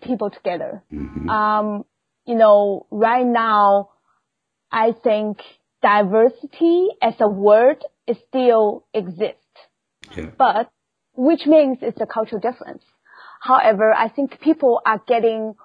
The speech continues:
Speaker 1: more and more closer to each other than ever before, um, because of technology, because of the economy, and there's a lot of, you know, moving parts of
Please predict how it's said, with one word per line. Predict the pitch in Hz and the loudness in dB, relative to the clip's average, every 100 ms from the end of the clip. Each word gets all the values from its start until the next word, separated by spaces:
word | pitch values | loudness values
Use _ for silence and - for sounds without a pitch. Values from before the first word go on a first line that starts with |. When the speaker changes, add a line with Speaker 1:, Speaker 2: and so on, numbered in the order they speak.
| _ | _
Speaker 1:
more | 226 240 277 - | 0 2 2 0
and | 233 | -4
more | 226 214 - | -4 -4 -6
closer | 247 254 285 202 190 | -2 -2 -2 -4 -6
to | - 208 | -8 -14
each | 214 226 - | -12 -12 -6
other | 226 220 196 | -4 -2 -4
than | 190 190 | -6 -8
ever | 214 208 202 | -8 -6 -8
before, | - 190 294 208 175 - _ _ _ _ | -10 -8 -6 -4 -6 -12 _ _ _ _
um, | - 196 196 220 | -2 0 0 0
because | 220 294 | -2 -2
of | 262 | -2
technology, | - 196 202 190 185 180 190 185 190 _ - | -4 -6 -2 -2 -2 -4 -6 -8 -10 _ -8
because | 226 - 269 247 - | -6 2 2 4 0
of | - 202 | -2 -2
the | - | -6
economy, | 202 - 202 202 190 185 180 180 - _ _ _ - | -8 -6 -6 -4 -4 -4 -6 -8 -12 _ _ _ 2
and | 214 208 208 208 208 202 202 202 208 - _ _ - | 4 6 4 2 0 0 -2 -4 -6 -6 _ _ -4
there's | 202 233 226 - _ 214 | 0 2 2 -2 _ -6
a | |
lot | 214 226 233 247 262 | 0 2 4 4 2
of, | 226 214 _ _ _ - - - - _ | 0 0 _ _ _ -20 -20 -20 -20 _
you | 226 | -4
know, | 220 208 202 202 | 2 2 2 -2
moving | 220 233 269 277 254 240 220 | 0 2 4 4 2 -2 -4
parts | - 226 220 208 202 190 _ _ | -10 -8 -4 -2 -2 -6 _ _
of | 208 202 | -4 -4